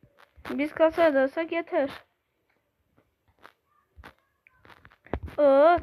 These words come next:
tamam. Kazandık. Tamam. Çok iyi.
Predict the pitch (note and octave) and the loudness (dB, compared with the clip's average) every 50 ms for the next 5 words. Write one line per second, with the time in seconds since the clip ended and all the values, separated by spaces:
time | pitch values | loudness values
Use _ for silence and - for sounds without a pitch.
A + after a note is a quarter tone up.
0 | - - E4 D#4+ D4+ D4 C#4+ C#4 C4+ C4+ C4+ C4+ C4+ C4+ C4+ C4 B3+ D#4 - _ | -2 -2 0 0 0 0 2 2 2 2 0 -2 -2 -4 -6 -8 -10 -12 -14 _
1 | _ _ _ - D4+ C#4 C4+ C#4+ C#4+ C#4+ C#4+ C4+ C4 - - _ - - _ _ | _ _ _ -4 -4 0 2 2 2 2 0 -2 -4 -6 -12 _ -20 -20 _ _
2 | _ _ _ _ _ _ _ _ _ _ _ _ _ _ _ _ _ _ _ _ | _ _ _ _ _ _ _ _ _ _ _ _ _ _ _ _ _ _ _ _
3 | _ _ _ _ - - - - - - - - - _ _ _ - _ _ _ | _ _ _ _ -20 -20 -20 -14 -4 -2 -2 -2 -4 _ _ _ -20 _ _ _
4 | _ _ _ _ _ _ - G#3 G3+ F3 D#3+ D3+ - - _ _ _ _ _ _ | _ _ _ _ _ _ -14 -12 -12 -12 -12 -14 -16 -20 _ _ _ _ _ _
5 | _ - - - - D#4+ E4 D#4+ - - C4 B3 B3 A#3 A#3 | _ -18 -12 -6 -4 -4 -4 -4 -8 -12 -10 -6 -6 -6 -6